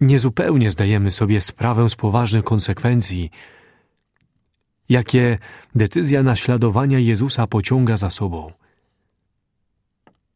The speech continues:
Obraz lisów i ptaków przypomina, że nawet te stworzenia z natury bardzo ruchliwe mają swoje schronienia,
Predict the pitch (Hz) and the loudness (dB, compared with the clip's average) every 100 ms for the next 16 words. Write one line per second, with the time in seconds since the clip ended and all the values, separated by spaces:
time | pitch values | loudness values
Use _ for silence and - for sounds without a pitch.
0 | _ _ - - 127 107 98 - 165 - | _ _ -10 -2 0 0 0 -2 -2 -2
1 | 107 101 - 120 - 117 - - 113 110 | -2 -4 -2 -4 -2 -6 -4 -4 0 2
2 | 147 135 123 131 117 - - - - 110 | 2 2 0 0 -2 -8 -20 -20 -4 0
3 | 120 139 131 - - - - 120 101 95 | 2 2 -2 -2 -2 -2 -2 -2 0 -2
4 | 80 78 101 107 147 135 131 147 135 127 | -4 -4 -2 0 2 2 2 2 2 2
5 | 110 - 160 107 101 - - - _ _ | 0 0 0 0 -2 -6 -20 -20 _ _
6 | _ _ _ - 123 175 135 120 - 127 | _ _ _ 0 2 4 2 0 0 0
7 | 117 - - 117 113 113 85 78 | 2 0 -2 0 2 0 -4 -8